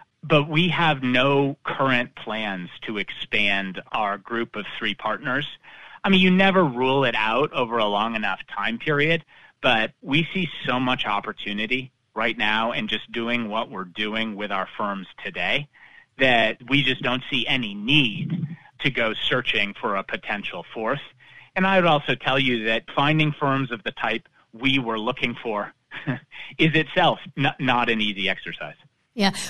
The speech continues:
Speaker 2: which is actually in and of itself funny because there are many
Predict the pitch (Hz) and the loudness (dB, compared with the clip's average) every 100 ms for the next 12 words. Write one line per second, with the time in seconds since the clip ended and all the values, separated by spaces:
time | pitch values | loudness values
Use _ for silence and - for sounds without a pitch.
0 | - 240 226 247 208 269 285 - 254 233 | 0 2 4 2 6 6 6 2 0 2
1 | 226 220 202 180 - 285 277 214 196 - | 4 4 2 0 2 6 8 6 2 -8
2 | - - - - 285 277 143 - _ 240 | -16 -20 -12 2 4 4 2 -4 _ -4
3 | - - 226 214 202 - - - - 208 | -2 6 8 10 8 0 -8 -20 -12 2
4 | 220 214 214 226 202 196 196 196 - - | 6 6 4 4 6 8 8 6 0 -4
5 | 214 208 277 302 143 143 | 4 8 8 8 4 -2